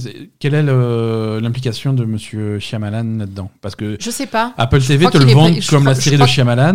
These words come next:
Speaker 1: mais,
Speaker 2: Non, non,
Speaker 1: euh,
Speaker 2: mais je crois qu'il est passé dire bonjour sur le plateau et c'est tout,
Speaker 1: Ouais,
Speaker 2: quoi,
Speaker 1: c'est
Speaker 2: hein.
Speaker 1: tout, hein, c'est juste pour mettre le nom sur le truc.
Speaker 2: Je pense. Euh, alors, à part, bon, il est producteur exécutif.
Speaker 1: Ouais.
Speaker 2: Et il a réalisé le premier épisode et un autre épisode vers la fin, mais pas le, pas le dernier.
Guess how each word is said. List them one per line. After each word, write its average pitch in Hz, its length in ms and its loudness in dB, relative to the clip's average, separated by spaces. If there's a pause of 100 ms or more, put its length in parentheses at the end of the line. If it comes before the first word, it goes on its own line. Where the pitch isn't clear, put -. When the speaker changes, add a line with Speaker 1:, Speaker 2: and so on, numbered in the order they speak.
Speaker 1:
mais, 127 160 4
Speaker 2:
Non, 143 140 4
non, 339 100 2
Speaker 1:
euh, 349 60 0
Speaker 2:
mais 294 80 0
je - 100 -4
crois 226 100 -4
qu'il 214 160 -6
est 208 40 -4
passé 202 240 -4
dire 196 160 -6
bonjour 196 340 -6
sur - 140 -10
le 185 80 -10
plateau 196 340 -8
et 254 60 -8
c'est - 140 -10
tout, - 100 -2
Speaker 1:
Ouais, 143 80 6
Speaker 2:
quoi, - 80 -2
Speaker 1:
c'est - 60 -2
Speaker 2:
hein. - 20 -6
Speaker 1:
tout, 143 160 0
hein, 135 80 4
c'est 131 120 -2
juste 117 140 -6
pour 107 80 -6
mettre 110 220 -4
le 104 40 -2
nom 110 140 -4
sur 104 140 -8
le 92 80 -6
truc. 127 320 -6
Speaker 2:
Je 180 80 -10
pense. 185 320 -14 (640)
Euh, 190 280 -2
alors, 202 220 0
à 233 100 2
part, 254 220 0
bon, 196 200 -4
il 190 100 -4
est 196 60 -4
producteur 202 420 -8
exécutif. 185 720 -8 (300)
Speaker 1:
Ouais. 113 260 -4 (1080)
Speaker 2:
Et 254 340 -2
il 208 160 -4
a 196 60 2
réalisé 214 580 -4
le 233 180 -6
premier 220 360 -6
épisode 220 840 -6
et 220 300 -4
un 208 160 -4
autre 202 220 -6
épisode 190 380 -8
vers 190 140 -6
la 170 140 -6
fin, 190 260 -8
mais 196 220 -6
pas 170 140 -12
le, 160 100 -10
pas 170 140 -12
le 160 40 -10
dernier. - 300 -16